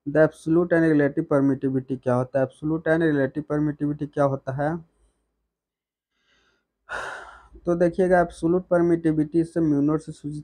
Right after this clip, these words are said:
किया जाता है, रिलेटिव परमिटिव म्यू आर से सूचित किया जाता है। एब्सोल्यूट परमिटिविटी कहा जाए तो जो कि नॉर्मल, अ, जो होता है एब्सोल्यूट, जो कि हम लोग मान लिए जाते हैं एयर में हो गया, जो कि हो गया एयर जो हो गया नॉर्मल हो गया।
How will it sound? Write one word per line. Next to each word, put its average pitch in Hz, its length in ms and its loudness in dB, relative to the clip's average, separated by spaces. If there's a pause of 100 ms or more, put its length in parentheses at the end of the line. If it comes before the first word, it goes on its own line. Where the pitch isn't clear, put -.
किया 151 140 2
जाता 151 240 2
है, 143 60 6
रिलेटिव 139 400 0
परमिटिव 147 460 -2
म्यू 131 220 0
आर 131 100 0
से 131 140 -6
सूचित 127 440 -10
किया 123 160 -4
जाता 117 280 -6
है। 127 80 -12 (520)
एब्सोल्यूट 170 540 0
परमिटिविटी 170 680 2
कहा 165 280 2
जाए 160 160 0
तो 170 160 -6
जो 160 180 0
कि 170 220 0 (200)
नॉर्मल, 147 600 2
अ, 139 240 -2
जो 147 180 -2
होता 147 360 -2
है 180 260 -2 (140)
एब्सोल्यूट, 160 600 0 (640)
जो 151 120 -2
कि 156 120 -4
हम 170 140 2
लोग 170 160 2
मान 156 260 2
लिए 165 160 6
जाते 156 280 0
हैं 156 100 2
एयर 156 320 4
में 160 160 0
हो 143 200 -2
गया, 147 460 -2 (140)
जो 147 160 -8
कि 147 160 -12
हो 143 180 -4
गया 143 200 -2
एयर 151 380 -2
जो 147 140 -6
हो 143 120 -4
गया 139 180 -2
नॉर्मल 135 420 -4
हो 139 160 -12
गया। 139 240 -4